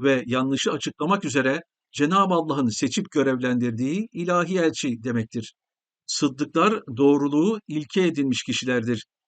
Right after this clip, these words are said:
İman etmede başkalarından daha önde ve imanı başkalarına örnek olan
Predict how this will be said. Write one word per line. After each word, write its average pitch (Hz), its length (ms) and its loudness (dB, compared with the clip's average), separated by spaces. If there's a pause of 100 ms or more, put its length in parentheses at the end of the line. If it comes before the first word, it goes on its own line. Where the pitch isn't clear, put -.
(180)
İman 170 340 2
etmede 147 580 2
başkalarından 160 800 2
daha 143 220 2
önde 180 400 2 (240)
ve 131 220 0
imanı 135 760 2
başkalarına 127 800 0
örnek 160 420 2
olan 127 280 0